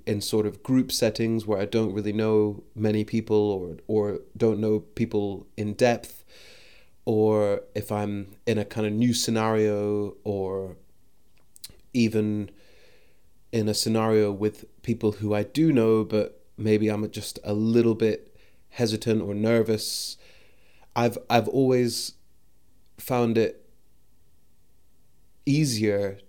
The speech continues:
to be not talkative or to kind of just, just to lay low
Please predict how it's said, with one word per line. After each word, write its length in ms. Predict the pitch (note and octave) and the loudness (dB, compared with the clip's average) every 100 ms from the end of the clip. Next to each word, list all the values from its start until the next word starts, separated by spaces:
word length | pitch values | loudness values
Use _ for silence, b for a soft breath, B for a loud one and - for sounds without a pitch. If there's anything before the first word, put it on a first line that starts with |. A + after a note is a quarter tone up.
| - | -10
to 180 | - A2 | 0 0
be 680 | F#2 - A#2+ A#2 A2+ A2 - - - - - - - - - - - - | 0 -4 0 2 2 0 -4 -12 -20 -20 -20 -20 -20 -20 -20 -20 -20 -16
not 460 | G#2+ A2 A2+ B2 - - - - - | -4 0 2 2 0 -12 -20 -20 -4
talkative 640 | A2+ G#2 E2 - D#2 - | -2 -2 -6 -10 -12 -2
or 160 | A#2 A2 | 2 2
to 140 | A#2+ | 0
kind 240 | - A#2 | -2 0
of 80 | A2 | 0
just, 300 | G#2+ A2 - - - b b b b - | -2 -4 -6 -16 -20 b b b b -2
just 220 | C3 A2+ | 2 2
to 120 | - A2 | 0 0
lay 320 | A2 A2+ G#2+ | 2 2 2
low 400 | G#2 C#3 - | 0 -4 -4